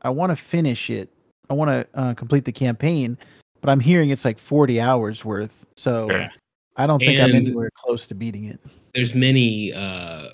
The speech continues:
Speaker 3: videos. If you, I think if you search YouTube for Horizon Zero Dawn ending or whatever.
Speaker 1: Oh, right, right.
Speaker 3: Or not, but Forbidden West, sorry. Um,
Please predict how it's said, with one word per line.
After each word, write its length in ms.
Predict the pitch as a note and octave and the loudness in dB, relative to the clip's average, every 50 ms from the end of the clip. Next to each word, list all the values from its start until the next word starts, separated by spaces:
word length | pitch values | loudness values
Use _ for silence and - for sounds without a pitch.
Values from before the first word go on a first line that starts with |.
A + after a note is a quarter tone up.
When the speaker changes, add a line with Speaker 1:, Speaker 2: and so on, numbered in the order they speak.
| - _ _ - | -20 _ _ -12
Speaker 3:
videos. 680 | C3 B2 A#2+ A#2+ A#2+ A#2+ A2+ G#2+ G2+ G#2 G2+ G2 G2+ G#2+ | -8 -4 0 2 2 2 2 2 0 -2 -2 -2 -4 -4
If 120 | G2 G#2+ | -6 -4
you, 260 | A2+ A2 G#2+ G#2+ - - | -4 -4 -4 -4 -6 -4
I 60 | A#2 | -2
think 160 | B2 A#2 A#2 | -2 -2 -2
if 160 | A2 G#2 A2 | -2 -6 -6
you 260 | G#2+ G2+ G2 G2 - | -6 -6 -6 -8 -6
search 320 | - - - A#2 G#2+ - - | -6 -4 -2 -2 -4 -4 -6
YouTube 480 | G#2 G#2 G#2 G#2 - G#2+ F#2+ F2+ F2+ | -6 -6 -6 -6 -6 -8 -8 -8 -10
for 300 | - - G2+ F2+ F2 F2+ F2 | -12 -10 -8 -8 -8 -8 -10
Horizon 540 | - - G2+ G2 F#2+ F#2+ F#2+ F#2+ G2 G#2 F#2+ | -10 -10 -8 -6 -4 -4 -4 -4 -6 -8 -6
Zero 280 | G2 G#2 G2 G2 G2 | -4 -2 0 0 0
Dawn 540 | G2 G#2 G2 G2 G2 G2 F#2+ G2 G2 G2 - - | 0 -2 -2 -2 -2 -2 -2 -2 -2 -4 -4 -4
ending 580 | F#2+ G#2 G#2 G2+ G#2+ G2+ G2 G2 G2+ G#2+ G#2+ E2+ F#2+ G2+ G2 | -6 -6 -4 -4 -4 -2 -2 -2 -2 -4 -6 -6 -6 -4 -4
or 180 | G2 G#2 G#2 G2+ | -2 -2 -2 0
whatever. 540 | G2+ G#2 G2+ G2+ G2+ G#2 G#2+ G#2+ G#2 - _ _ - | 0 0 0 0 -2 -2 -4 -4 -4 -6 _ _ 0
Speaker 1:
Oh, 140 | E3 C#3+ A#2+ | 2 2 4
right, 200 | A2+ A#2 A#2 G2 | 4 0 -2 -2
right. 100 | G#2+ G#2+ | -2 0
Speaker 3:
Or 100 | G#2+ G#2+ | 0 2
not, 160 | G#2+ G2 F2+ G#2+ G#2+ G2 G#2 | 2 0 0 0 -2 0 0
but 180 | G#2+ F2 - | 0 0 0
Forbidden 300 | - A#2+ A2 A2+ G#2 G2+ | -2 -2 -2 0 0 0
West, 260 | F#2+ G2 G2+ G2+ - - | -2 -2 -2 -2 -4 -4
sorry. 380 | G#2 G2 G#2 G#2+ A2 A2+ - - | -4 -4 -4 -4 -4 -4 -4 -4
Um, 480 | G#2 G2+ F#2+ F2+ E2 - - - - | -4 -4 -2 -4 -6 -10 -14 -20 -20